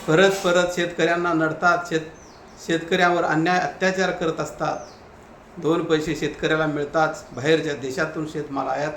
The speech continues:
करतात, निर्यातबंदीसारखे कठोर निर्णय लादतात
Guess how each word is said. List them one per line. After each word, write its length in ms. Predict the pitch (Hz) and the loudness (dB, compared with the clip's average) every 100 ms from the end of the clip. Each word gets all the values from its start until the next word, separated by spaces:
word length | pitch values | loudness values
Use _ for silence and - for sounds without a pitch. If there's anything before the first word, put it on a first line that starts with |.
| - | -8
करतात, 380 | 143 - 139 - - - - - - - - - - - | -10 -8 -10 -10 -16 -20 -20 -20 -20 -20 -20 -20 -18 -2
निर्यातबंदीसारखे 880 | 139 165 190 175 170 170 170 160 160 | 4 6 6 4 0 -2 -2 -2 -4
कठोर 360 | 156 156 160 170 | -6 0 0 0
निर्णय 320 | 165 156 156 | -2 -2 -4
लादतात 500 | 143 - - 147 | -4 -6 -6 -4